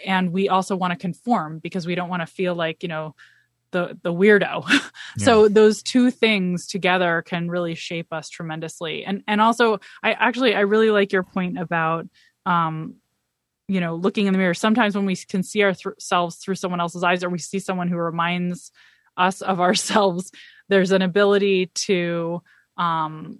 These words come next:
Speaker 1: look more closely, right? And to
Speaker 2: Accurately.
Speaker 1: understand better and more
Speaker 2: Accurately.
Speaker 1: accurately. Yeah, maybe more accurately, because it, it's hard to see yourself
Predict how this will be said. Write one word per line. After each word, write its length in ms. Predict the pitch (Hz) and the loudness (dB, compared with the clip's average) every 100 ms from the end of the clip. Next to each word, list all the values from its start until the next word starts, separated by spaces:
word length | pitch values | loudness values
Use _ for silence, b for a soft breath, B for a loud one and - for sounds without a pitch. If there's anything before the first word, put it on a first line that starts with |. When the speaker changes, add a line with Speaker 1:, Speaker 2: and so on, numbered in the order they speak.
| - | -6
Speaker 1:
look 240 | 190 208 | -4 -4
more 220 | 196 180 - | -2 -4 -6
closely, 760 | - 202 277 277 - 160 - 156 _ b b b | -4 0 0 0 -8 -6 -6 -8 _ b b b
right? 300 | 185 190 202 | 2 4 4
And 120 | 202 | 2
to 80 | 196 | 0
Speaker 2:
Accurately. 280 | 123 196 190 | 2 2 0
Speaker 1:
understand 380 | 170 202 226 214 | 0 2 4 4
better 320 | 175 160 165 | 2 0 0
and 240 | 127 120 196 | 2 2 2
more 120 | 202 | 2
Speaker 2:
Accurately. 580 | 196 196 196 202 190 180 | 4 2 2 2 2 0
Speaker 1:
accurately. 0 | |
Yeah, 180 | 220 190 | 2 4
maybe 240 | 190 208 214 | 4 2 2
more 180 | 202 | 2
accurately, 600 | 170 - - 180 170 170 165 | 4 2 0 -4 -2 -6 -2
because 540 | 196 208 185 175 - _ b b | -2 0 0 0 -6 _ b b
it, 180 | 196 - - | -6 -4 -2
it's 160 | 190 | -2
hard 240 | - 202 202 | 2 4 4
to 80 | |
see 160 | 202 214 | 2 0
yourself 800 | 185 180 - 170 202 339 - - | 0 0 -2 -2 -2 -4 -10 -20